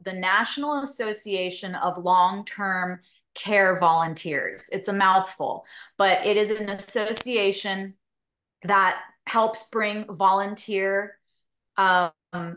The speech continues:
companions into nursing homes to spend time with the elderly. It's a pandemic in our country and in the world that the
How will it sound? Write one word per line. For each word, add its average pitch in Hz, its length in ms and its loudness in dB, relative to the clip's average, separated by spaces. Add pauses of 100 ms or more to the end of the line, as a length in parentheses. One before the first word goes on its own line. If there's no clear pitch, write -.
(1400)
companions 214 920 -2
into 208 340 -4
nursing 185 420 -4
homes 233 540 -2
to 226 100 -6
spend 190 380 0
time 190 340 -4
with 190 140 -12
the 180 100 -6
elderly. 226 680 -2 (800)
It's 226 200 0
a - 20 2
pandemic 233 640 0
in 233 80 0
our 208 240 -2
country 196 460 -2
and 190 120 -4
in 190 120 -6
the 196 80 -4
world 170 560 0
that 180 400 -2
the 185 160 -8